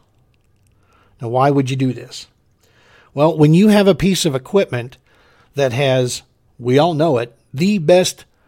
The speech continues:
most efficient pedal drive system on the market, this last year apparently it had some, some issues, tossing bearings and gears and a lot of these drives taking a dive on it. But when you have that Mirage drive, which is hands down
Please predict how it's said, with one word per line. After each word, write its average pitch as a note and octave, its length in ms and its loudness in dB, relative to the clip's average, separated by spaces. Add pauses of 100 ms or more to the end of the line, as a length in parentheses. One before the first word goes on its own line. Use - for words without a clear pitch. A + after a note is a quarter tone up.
(200)
most D#3 300 -2
efficient E3 680 -2
pedal F3+ 240 -4
drive C3 340 -2
system C3+ 380 -10
on B2+ 140 -6
the A#2 40 -10
market, C3+ 480 -6 (960)
this - 160 -12
last C3+ 320 -6
year B2+ 80 -8
apparently B2 420 -12
it A#2 80 -12
had A#2+ 220 -8
some, A2+ 260 -14
some B2 220 -10
issues, B2 360 -8
tossing B2 600 -8 (560)
bearings C3 440 0
and A2+ 140 -10
gears B2+ 300 -2
and A#2 80 -6
a - 20 -8
lot A#2+ 120 -4
of A#2+ 40 -6
these A2+ 160 -8
drives A#2+ 340 -4
taking B2 260 -12
a G#2+ 60 -12
dive B2+ 340 -8
on A2+ 160 -10
it. A#2 100 -16 (800)
But D3 220 -2
when C#3 200 2
you F#3+ 180 4
have D#3 520 0 (340)
that C#3+ 200 -4
Mirage D3 500 0
drive, - 480 -10 (720)
which C3 240 -2
is B2+ 220 -4
hands D3+ 280 -2
down C3 440 -2